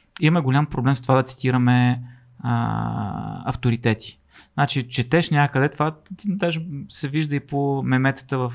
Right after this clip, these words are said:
а, Facebook. Взимаш от някъде някакво умно меме и си го правиш на твоя картинка. Не го взимаш, нали, с, а, откъде си го взел. Същото се случва и в,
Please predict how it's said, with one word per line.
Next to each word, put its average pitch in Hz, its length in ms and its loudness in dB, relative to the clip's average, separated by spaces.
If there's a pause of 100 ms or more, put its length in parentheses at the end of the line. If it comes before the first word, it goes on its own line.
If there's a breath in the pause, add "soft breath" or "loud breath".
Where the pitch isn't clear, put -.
а, 135 40 0 (220)
Facebook. 120 460 -2
Взимаш 139 320 -2
от - 60 -12
някъде 127 280 0
някакво 123 300 0
умно 117 180 2
меме 123 400 2 (360 soft breath)
и 180 60 0
си - 120 0
го 147 80 -2
правиш 165 220 2
на 147 80 2
твоя 147 240 4
картинка. 127 440 2
Не 113 80 4
го 123 80 4
взимаш, 127 320 2
нали, 117 160 2
с, 117 320 -4
а, 117 120 2
откъде 117 320 0
си 120 140 -6
го 113 80 -4
взел. 143 280 2 (420 loud breath)
Същото - 340 -2
се 151 140 -4
случва 165 400 -2
и 160 40 2
в, 151 200 0